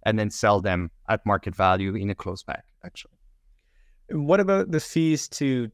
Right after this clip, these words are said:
Speaker 2: tokenize the asset? Like, if I send it in, there's gotta be a cost associated with that, I would assume, 'cause otherwise I could tokenize it, then go to, like, I don't know, OpenSea and sell it, and then you guys are making nothing on it. Is, is there not a fee associated with the tokenizing aspect too?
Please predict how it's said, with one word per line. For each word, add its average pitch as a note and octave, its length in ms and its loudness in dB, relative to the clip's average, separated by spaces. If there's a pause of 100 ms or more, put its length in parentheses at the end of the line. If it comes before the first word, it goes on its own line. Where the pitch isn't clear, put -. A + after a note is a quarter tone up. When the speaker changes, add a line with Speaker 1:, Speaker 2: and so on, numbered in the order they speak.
Speaker 2:
tokenize B2 560 0
the A#2 80 0
asset? A2 220 -2
Like, A2 140 -4
if A#2+ 80 -2
I C#3 120 6
send C3+ 320 -2
it A2 80 -2
in, A#2 320 0
there's G#2 140 -4
gotta A#2+ 160 4
be A2 80 2
a F#2+ 40 0
cost - 480 -2 (280)
associated A#2+ 360 -2
with G#2+ 100 -4
that, A#2+ 140 4
I C#3 60 4
would A2 100 -2
assume, D3 460 0
'cause C3+ 160 0
otherwise B2+ 440 4
I A#2+ 80 0
could A2+ 180 -8
tokenize C3 440 0
it, G#2+ 100 -2
then A#2 160 0
go A#2 120 2
to, A2+ 60 4
like, G#2+ 300 0
I A2 100 -2
don't A2 100 -4
know, G2+ 180 -6
OpenSea C3 560 0
and G#2+ 120 -2
sell A#2+ 280 4
it, G#2+ 140 0
and A2 120 -6
then A2 240 -6 (360)
you C3 100 -2
guys B2 180 4
are A#2 60 -2
making A2+ 220 -2
nothing C#3 280 2
on A2+ 120 2
it. G2 60 -2
Is, A2 80 -4
is A2 140 -4
there A#2+ 140 0
not A#2+ 180 2
a A#2+ 100 2
fee B2+ 440 -2
associated B2 460 0
with A#2 120 -6
the A2 60 -12
tokenizing C#3 500 -2
aspect C#3+ 380 -4
too? F3+ 200 -2